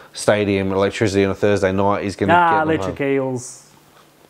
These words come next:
Speaker 1: Uh, Friday night at six o'clock, Dragons versus Manly. I only see this going one way. I think you can almost pencil the Dragons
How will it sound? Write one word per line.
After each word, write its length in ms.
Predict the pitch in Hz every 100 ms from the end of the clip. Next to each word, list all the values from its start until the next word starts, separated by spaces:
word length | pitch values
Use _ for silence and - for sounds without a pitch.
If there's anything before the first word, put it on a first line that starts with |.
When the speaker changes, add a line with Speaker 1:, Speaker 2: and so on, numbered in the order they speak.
| _ _ - - - - - -
Speaker 1:
Uh, 380 | - 120 120 113
Friday 380 | 107 156 151 143
night 220 | 143 139
at 60 | 113
six 240 | 160 -
o'clock, 760 | - - 143 147 147 113 - - 110 123
Dragons 600 | 110 123 120 127 117 120 101
versus 340 | 113 117 110
Manly. 640 | 113 117 131 143 151 147 147 - - -
I 80 |
only 100 | 131
see 200 | 113 117
this 200 | 104 107
going 240 | - 104 104
one 180 | 104 104
way. 260 | 107 110 -
I 180 | - -
think 300 | - 131 117
you 60 | 107
can 120 | 120
almost 320 | 110 104 -
pencil 300 | - 101 -
the 60 | 104
Dragons 420 | 104 101 101